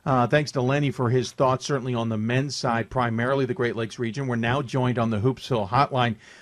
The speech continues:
by Kelly Marone, head coach of the number twenty-three John Carroll women's basketball team, 'cause, Coach, we wanted to get the women's perspective on things today.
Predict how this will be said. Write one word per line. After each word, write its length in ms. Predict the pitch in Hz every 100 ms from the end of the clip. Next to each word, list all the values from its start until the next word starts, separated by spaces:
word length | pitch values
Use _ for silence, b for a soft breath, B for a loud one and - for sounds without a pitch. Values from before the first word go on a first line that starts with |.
| B
by 100 | 135
Kelly 260 | 131 180 202
Marone, 460 | 156 156 175 180
head 260 | 131 165 185
coach 300 | - 185 196
of 60 |
the 80 | 143
number 160 | 135 131
twenty-three 440 | - 147 127 143
John 280 | 120 135 135
Carroll 260 | - 165 175
women's 460 | 160 247 240 147
basketball 420 | - 139 123 131
team, 260 | 127 175 240
'cause, 200 | 240 190
Coach, 300 | - 170 185
we 60 | 151
wanted 200 | 147 175
to 80 |
get 260 | 170 190 - b b b
the 80 | 214
women's 320 | 220 226 208
perspective 640 | - 147 - 156 - 135
on 160 | 127 120
things 340 | - 131 113
today. 460 | - 139 123 117 101